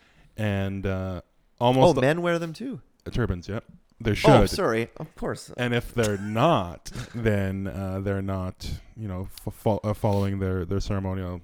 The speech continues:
Speaker 1: uh, religious practices.
Speaker 2: Sure.
Speaker 1: But when mom and dad visit from India, you better <laughs> bet they're all wearing 'em, and they, they start wrapping 'em sooner. It was actually at the,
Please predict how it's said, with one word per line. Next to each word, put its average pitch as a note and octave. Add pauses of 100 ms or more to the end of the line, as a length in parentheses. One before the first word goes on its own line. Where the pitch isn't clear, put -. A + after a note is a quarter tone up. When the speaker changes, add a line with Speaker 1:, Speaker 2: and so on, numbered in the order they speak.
(160)
Speaker 1:
uh, E2+ (840)
religious F#2+
practices. G#2+
Speaker 2:
Sure. A2+ (120)
Speaker 1:
But G2+ (180)
when G#2+
mom G#2+
and G#2+
dad G#2
visit G#2+
from G#2+
India, A#2+
you A2
better B2+
<laughs> B2
bet B2
they're A#2+
all C3
wearing C3
'em, C#3
and A2+
they, A2 (340)
they G#2+
start G2
wrapping G#2
'em G#2
sooner. G#2+
It G#2
was A2+
actually A#2+
at F#2+
the, F2+